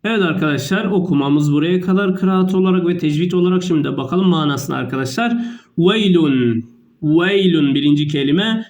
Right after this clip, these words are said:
Yazıklar olsun. Likulli. Onların hepsine yazıklar olsun. He, hangilerine arkadaşlar?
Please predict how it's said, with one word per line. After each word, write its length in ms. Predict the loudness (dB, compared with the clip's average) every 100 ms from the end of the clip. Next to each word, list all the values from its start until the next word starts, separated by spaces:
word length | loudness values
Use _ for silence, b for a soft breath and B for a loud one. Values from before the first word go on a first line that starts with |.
| _
Yazıklar 840 | -2 -2 -2 -2 0 0 2 2 2
olsun. 540 | 0 -2 -4 -2 0
Likulli. 840 | 2 2 2 0 2 2 0 -2 -8 B _
Onların 440 | -2 0 0 0
hepsine 540 | 0 -2 -2 0 0 0
yazıklar 500 | -2 -4 -4 -4 -2
olsun. 340 | -4 -4 -2
He, 220 | 0 2
hangilerine 600 | 2 0 2 2 2 0
arkadaşlar? 680 | -2 -4 -6 -6 -4 -4 -4